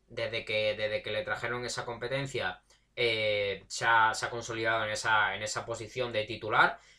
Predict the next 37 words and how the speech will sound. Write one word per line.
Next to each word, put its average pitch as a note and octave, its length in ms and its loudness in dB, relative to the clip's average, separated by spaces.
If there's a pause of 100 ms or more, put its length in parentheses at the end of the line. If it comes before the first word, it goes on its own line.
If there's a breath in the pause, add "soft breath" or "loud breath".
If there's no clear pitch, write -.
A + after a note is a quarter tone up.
(160 loud breath)
ya A#2 280 0
que B2+ 80 0
venía A#2+ 380 0
con A2+ 180 -4
muchas B2 360 -2
dudas, B2+ 560 0
eh, G#2+ 720 2 (380 soft breath)
en C3 120 0
esa B2+ 260 0
titularidad B2+ 720 4 (220)
y, A#2 460 -4
y A#2 60 -2
ahora A#2+ 200 2
está B2 120 -4
demostrando A#2 560 0
lo B2+ 200 2
que, A2 340 0
lo G#2 180 0
que G#2 220 0
es, B2+ 140 -4
que G#2+ 280 4
es G#2+ 60 0
un, G#2+ 420 -10
un A2+ 140 -10
grandísimo A2 400 -6
lateral, A2+ 500 4
y B2+ 100 -4
en A2+ 80 -2
este A#2 140 -6
partido B2 360 2
lo A#2+ 80 2
ha A2+ 40 0
demostrado A#2+ 540 -2
con A#2 140 -4
esa A#2+ 360 -2 (160)
potente B2 440 -2
conducción B2+ 600 -2